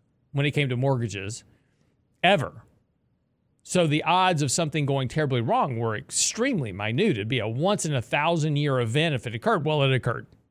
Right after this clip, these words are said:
And so when you're looking at the Fed hiking interest rates at the most aggressive pace on record, the dollar going up extremely sharply, there's a lot of trades that are traded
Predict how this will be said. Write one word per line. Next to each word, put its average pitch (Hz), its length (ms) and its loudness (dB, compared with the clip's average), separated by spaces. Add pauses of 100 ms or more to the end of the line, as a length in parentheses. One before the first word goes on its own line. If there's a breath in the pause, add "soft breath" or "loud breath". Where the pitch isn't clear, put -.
(2250)
And 170 100 0
so 202 80 4
when 202 140 2
you're 202 100 2
looking 247 340 0
at 170 340 2
the 156 100 0
Fed 185 440 2
hiking 165 440 2
interest 151 340 -2
rates 160 240 0
at 135 80 -4
the 151 80 0
most 147 280 0
aggressive 143 540 0
pace 160 280 0
on 143 160 0
record, 147 340 0
the 127 80 0
dollar 156 460 4
going 143 360 2
up 123 140 0
extremely 156 560 -2
sharply, 147 380 0
there's 143 200 2
a 156 40 0
lot 202 260 2
of 151 100 -6
trades 175 680 0
that 143 280 0
are 135 140 0
traded 196 560 -2